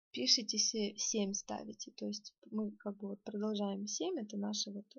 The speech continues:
арабс-, русская циферка. Храбрость. Это в общей сумме у вас получится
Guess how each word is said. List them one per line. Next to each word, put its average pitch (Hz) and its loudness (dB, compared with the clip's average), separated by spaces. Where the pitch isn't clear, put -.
арабс-, 208 -8
русская 214 -6
циферка. 208 -10
Храбрость. 208 0
Это 214 0
в 208 -2
общей 226 2
сумме 320 2
у 208 2
вас 214 2
получится 247 -2